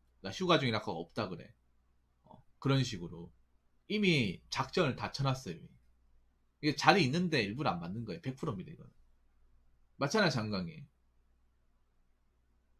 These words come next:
아니, 휴가 중이면 다른 사람 대체해야 될 거 아니야. 백 프로 억울합니다.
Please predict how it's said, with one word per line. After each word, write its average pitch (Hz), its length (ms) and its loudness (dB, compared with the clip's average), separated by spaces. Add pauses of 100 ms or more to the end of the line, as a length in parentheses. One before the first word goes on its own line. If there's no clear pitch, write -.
(120)
아니, 151 140 -2
휴가 269 280 12
중이면 214 400 4
다른 208 220 8
사람 226 180 6
대체해야 175 360 6
될 147 120 4
거 117 100 0
아니야. 90 460 -6 (1400)
백 180 140 2
프로 226 180 4
억울합니다. 104 580 -2